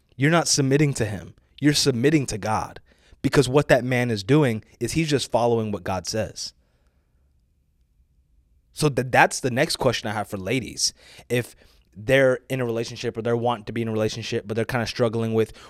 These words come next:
"Well, I don't really, I kinda wanna be by myself and I kinda wanna do my own thing." I'm like, "Look, you're not getting in a relationship,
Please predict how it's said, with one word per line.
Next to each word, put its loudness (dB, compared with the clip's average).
"Well, 6
I 6
don't 4
really, 0
I -2
kinda 0
wanna 0
be -6
by -4
myself -4
and -4
I -6
kinda -2
wanna -2
do 0
my 0
own -2
thing." -2
I'm -2
like, -2
"Look, 2
you're 2
not 4
getting 2
in 2
a 2
relationship, -2